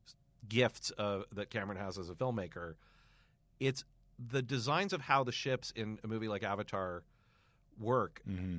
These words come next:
Speaker 1: are impeccable, right? The way that the underwater platform works in The Abyss is impeccable. And these are all things that he basically did himself and with his brother, who's an engineer.
Speaker 2: Yeah.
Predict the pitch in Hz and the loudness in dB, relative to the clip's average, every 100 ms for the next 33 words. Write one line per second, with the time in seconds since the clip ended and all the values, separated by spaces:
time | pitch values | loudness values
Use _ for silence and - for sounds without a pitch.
0 | 82 113 120 - - 123 - 143 - - | -2 2 2 0 -4 -4 -2 -2 -2 -6
1 | 107 - 90 147 - - 127 123 127 151 | -10 -6 -4 -4 -6 -4 -2 2 4 4
2 | 170 151 - 127 127 123 120 117 120 120 | 4 2 0 0 2 0 2 0 2 2
3 | 113 110 120 110 - 113 101 95 92 - | 2 2 2 2 2 -4 -2 -4 -4 -6
4 | 98 95 87 107 85 - - _ - - | -4 -4 -2 -2 -4 -10 -14 _ -16 -8
5 | 104 113 151 156 90 113 127 151 170 151 | -6 -2 -2 0 -4 -2 -2 2 4 4
6 | 143 131 120 117 120 120 113 107 110 101 | 2 0 0 2 0 0 -4 -2 -2 -4
7 | - - _ _ - 127 113 127 123 113 | -12 -20 _ _ -4 -2 4 6 6 6
8 | 110 110 98 92 107 113 101 98 92 98 | 2 0 -2 0 2 2 2 -2 -4 -4
9 | 95 95 110 95 87 87 78 | -4 -4 -4 -2 2 2 2